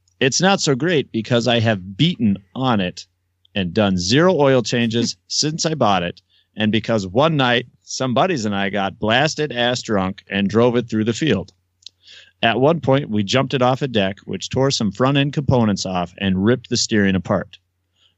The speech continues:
The hood, grill, and steering parts were replaced, and I unwrapped the other front-end stuff from around the drive shaft.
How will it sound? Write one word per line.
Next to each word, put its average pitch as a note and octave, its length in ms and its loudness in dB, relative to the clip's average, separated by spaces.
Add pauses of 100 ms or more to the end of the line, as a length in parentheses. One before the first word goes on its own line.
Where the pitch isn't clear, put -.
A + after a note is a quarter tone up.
The G#2+ 100 4
hood, D3+ 400 0 (100)
grill, A#2+ 380 2
and B2 200 -2
steering E3+ 340 -4
parts A2+ 360 0
were A2 220 0
replaced, C#3 640 0 (100)
and G#2 140 0
I G2+ 180 0
unwrapped B2+ 580 0
the G#2 160 -2
other D3 300 2
front-end C3 640 0
stuff G#2 540 -4 (180)
from A#2 220 -4
around G#2 320 2
the G#2+ 80 0
drive G#2+ 300 0
shaft. - 460 -14